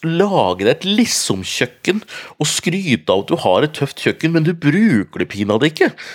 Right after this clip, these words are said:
Jeg tror ikke du lager mat, men du skal bare ha en fancy stekeovn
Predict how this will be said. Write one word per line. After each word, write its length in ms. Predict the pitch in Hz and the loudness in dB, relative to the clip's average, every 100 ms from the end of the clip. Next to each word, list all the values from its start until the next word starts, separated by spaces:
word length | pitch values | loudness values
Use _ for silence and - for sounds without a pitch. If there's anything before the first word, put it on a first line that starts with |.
| - - | -18 -6
Jeg 100 | - | -4
tror 160 | - 156 | -2 -4
ikke 160 | 180 | -2
du 60 | 196 | 0
lager 920 | 226 233 247 196 117 92 85 98 156 165 | 2 2 2 4 4 4 4 0 -2 2
mat, 320 | 123 - - | 2 2 0
men 120 | 165 165 | -4 -4
du 60 | |
skal 220 | - 165 165 | -2 2 4
bare 180 | 151 | 2
ha 140 | 127 151 | 2 0
en 80 | - | -2
fancy 580 | - 92 82 98 147 | -2 0 0 -2 -6
stekeovn 520 | 156 170 110 135 185 | 2 2 4 2 0